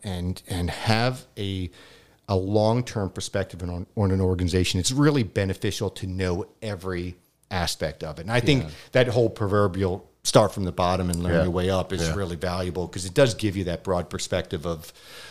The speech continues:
Speaker 1: what makes an organization tick. And I felt that way for me, and I
Speaker 2: Yeah.
Speaker 1: still feel that way today.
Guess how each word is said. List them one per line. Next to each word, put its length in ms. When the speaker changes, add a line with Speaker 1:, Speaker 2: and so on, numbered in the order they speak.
Speaker 1:
what 240
makes 420
an 100
organization 640
tick. 260
And 80
I 60
felt 240
that 180
way 140
for 220
me, 260
and 100
I 60
Speaker 2:
Yeah. 220
Speaker 1:
still 220
feel 200
that 160
way 80
today. 320